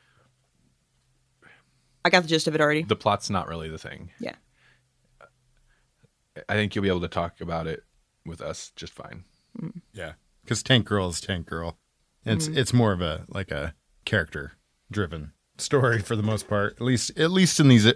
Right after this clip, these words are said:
Speaker 3: early issues there are.
Speaker 2: Okay, well, okay, here's, I can't find specifics, but,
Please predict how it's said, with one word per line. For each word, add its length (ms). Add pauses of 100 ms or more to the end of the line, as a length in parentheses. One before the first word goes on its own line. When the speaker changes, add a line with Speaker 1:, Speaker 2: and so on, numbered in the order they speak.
Speaker 3:
early 340
issues 380
there 200
are. 220 (580)
Speaker 2:
Okay, 240
well, 280
okay, 260
here's, 320 (960)
I 100
can't 240
find 220
specifics, 640
but, 540